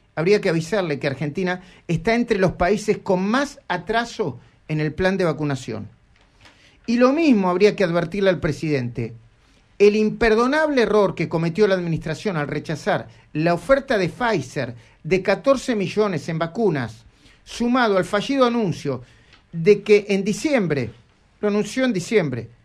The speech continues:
y, mm, anunció que en febrero, enero, febrero, habría más de diez millones de dosis ya puestas en el brazo de los argentinos, todavía no llegamos ni a ocho, deberían ser motivo suficiente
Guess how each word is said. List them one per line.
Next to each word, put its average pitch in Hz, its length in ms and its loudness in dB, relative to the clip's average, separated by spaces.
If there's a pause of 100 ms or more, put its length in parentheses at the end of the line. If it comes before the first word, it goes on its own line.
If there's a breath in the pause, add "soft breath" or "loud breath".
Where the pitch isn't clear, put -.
(880)
y, 139 380 -6 (100)
mm, 127 400 -8 (240)
anunció 139 440 -2
que 180 100 -2
en 147 80 -2
febrero, 170 680 2 (140)
enero, 240 300 -2
febrero, 190 540 0 (380 soft breath)
habría 226 280 2
más 240 160 2
de 220 120 8
diez 277 260 2
millones 220 420 2
de 185 100 2
dosis 165 460 -2 (200 soft breath)
ya 196 260 0
puestas 202 380 0
en 151 80 -4
el 143 100 -4
brazo 180 280 -2
de 160 60 -2
los 135 180 -4
argentinos, 139 640 -6 (800)
todavía 160 340 0
no 147 80 0
llegamos 151 340 -2
ni 151 100 -2
a 156 80 -2
ocho, 123 340 -8 (420 soft breath)
deberían 220 460 4
ser 269 300 4
motivo 233 500 2
suficiente 160 880 -4